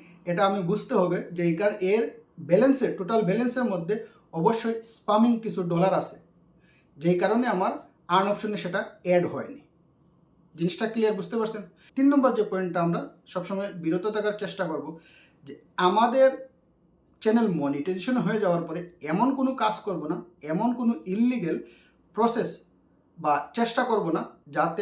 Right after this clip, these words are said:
আমার, আমাদের খুব তাড়াতাড়ি যেন ডলারটা হয়। কারণ যদি কোনো কারণে কোনো সময় YouTube ডিটেক্ট করতে পারে যে আমাদের যে ডলারগুলো অ্যাড হয়েছে সেগুলো স্প্যামিং বা ইললিগ্যাল প্রসেসে অ্যাড হয়েছে,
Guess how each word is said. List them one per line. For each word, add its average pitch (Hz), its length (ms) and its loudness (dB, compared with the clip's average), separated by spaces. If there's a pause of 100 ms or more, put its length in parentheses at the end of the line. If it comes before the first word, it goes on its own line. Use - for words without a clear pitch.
আমার, 175 160 0 (260)
আমাদের 165 360 -2
খুব 220 100 -6 (100)
তাড়াতাড়ি 170 420 0
যেন 185 100 -2 (340)
ডলারটা 143 480 -2
হয়। - 160 -16 (540)
কারণ 254 200 6 (680)
যদি 208 220 4 (300)
কোনো 247 180 6 (120)
কারণে 226 260 4 (160)
কোনো 294 140 6 (120)
সময় 165 220 0 (240)
YouTube 170 280 -2 (140)
ডিটেক্ট 247 280 -4 (100)
করতে 254 300 0
পারে 190 160 0 (560)
যে 190 80 2 (240)
আমাদের 190 400 2
যে 185 100 0 (140)
ডলারগুলো 214 440 0 (200)
অ্যাড 180 220 0 (100)
হয়েছে 175 280 0 (880)
সেগুলো 180 400 4 (540)
স্প্যামিং 220 460 2 (340)
বা 160 80 -2 (200)
ইললিগ্যাল 262 460 2
প্রসেসে 190 420 -2
অ্যাড 180 220 2
হয়েছে, 165 240 -2